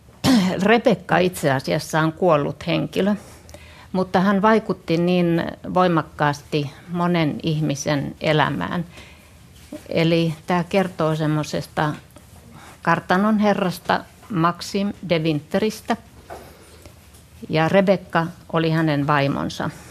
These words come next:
mutta hän oli kuollut onnettomuudessa. Ja sitten tämä Maxim tapasi semmosen nuoren naisen Monte Carlossa. Ja, äh,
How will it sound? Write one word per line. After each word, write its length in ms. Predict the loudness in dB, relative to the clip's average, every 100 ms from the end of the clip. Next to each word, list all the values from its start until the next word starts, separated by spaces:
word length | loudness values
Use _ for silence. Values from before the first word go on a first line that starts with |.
| -20 -8
mutta 400 | -6 -4 -2 0
hän 260 | 2 0 0
oli 180 | 0
kuollut 520 | -2 0 0 0 -4 -2
onnettomuudessa. 1120 | -2 -2 -6 -8 -6 -6 -6 -6 -8 -8 -12 -12 -20 -20 -12
Ja 80 | -6
sitten 380 | -4 -4 -2 -2
tämä 240 | 0 0
Maxim 600 | 0 0 -2 -6 -6 -6 -8 -4
tapasi 500 | -4 -4 -6 -6 -8 -10 -18
semmosen 680 | -8 -4 -4 -6 -6 -6 -6 -14 -20 -20 -20 -20 -20 -20 -20 -8
nuoren 480 | -2 2 2 2 2
naisen 560 | 0 0 0 0 0 -4 -10 -4
Monte 340 | -2 -2 -4
Carlossa. 680 | -2 0 0 -2 -4 -6 -6 -8 -16 -20 -20 -20 -20 -20 -20 -16 -2
Ja, 420 | 2 4 4 2 -4 -10 -12 -8
äh, 100 | -10